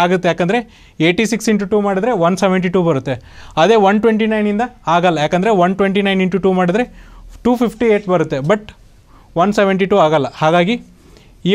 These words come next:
ಆಪ್ಷನ್ ಆಗಲ್ಲ. ನೆಕ್ಸ್ಟ್ ಆಪ್ಷನ್ ನೋಡ್ರಿ, ಟೂ ಫಿಫ್ಟಿ ಟೂ ಇದೆ. ಟೂ ಫಿಫ್ಟಿ ಟೂ ಆಗುತ್ತಾ ಅಂತ ನೋಡ್ರಿ. ಇಲ್ಲ,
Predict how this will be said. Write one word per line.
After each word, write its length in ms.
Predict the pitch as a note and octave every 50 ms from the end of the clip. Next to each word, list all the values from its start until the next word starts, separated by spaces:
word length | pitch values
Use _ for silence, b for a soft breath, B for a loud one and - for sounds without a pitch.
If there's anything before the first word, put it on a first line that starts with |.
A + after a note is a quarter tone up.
| G#3+ G#3+
ಆಪ್ಷನ್ 260 | G3+ G#3 - G#3+ A3 G#3+ F#3+
ಆಗಲ್ಲ. 200 | F3 E3+ D3+ B2 - - E3 F3
ನೆಕ್ಸ್ಟ್ 180 | F3+ F3+ - A#3 A3+
ಆಪ್ಷನ್ 200 | A3 - A#3 G#3+ F#3+
ನೋಡ್ರಿ, 200 | F#3 F#3 B3+ B3 - - - -
ಟೂ 60 | A3+ A#3 A3 B3+
ಫಿಫ್ಟಿ 240 | G#3+ A3 - A#3+ A3+ A3+
ಟೂ 60 | A3 G3 E3
ಇದೆ. 120 | D3+ C3+ A#2+ b b b b b b b b b b - -
ಟೂ 80 | B3+ B3 B3
ಫಿಫ್ಟಿ 220 | C4 A3 - C4 B3 G#3+
ಟೂ 60 | B3 A#3 G#3+
ಆಗುತ್ತಾ 260 | G#3 G#3 G#3 G#3 G3+ G#3
ಅಂತ 100 | G#3 G#3 G3 F#3
ನೋಡ್ರಿ. 220 | E3 C#3 C3+ B2 - - - - b b b b b b b b b b b b F3+
ಇಲ್ಲ, 100 | G3+